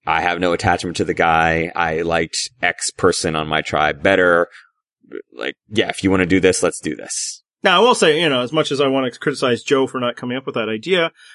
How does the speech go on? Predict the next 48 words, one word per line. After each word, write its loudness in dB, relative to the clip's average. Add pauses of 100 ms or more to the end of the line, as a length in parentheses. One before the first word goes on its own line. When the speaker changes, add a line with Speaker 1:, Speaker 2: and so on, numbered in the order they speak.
(140)
Speaker 2:
um, 4 (200)
maybe 4
we 2
should 2
also, 0
<laughs> -10
cr-, 0 (320)
you 2
know, 0 (580)
criticize -2
Desi. -4
Like, -10
what 0
Speaker 1:
Yeah, 2
Speaker 2:
was 0
she 0
Speaker 1:
sure. 4
I 4
mean, 2
it's -2
not, 0
it's 0
not 4
all 2
in -8
him. -4 (140)
She 0
could 2
have 2 (120)
suggested -2
that. -2 (640)
Speaker 2:
Because 2
she 2
was 2
clearly 2
worried. 2
"Oh 2
my -2
God, 2
you've -4
done 0
this -2
and -2
now 2
it's -6
clearly 0
me. -2
You 2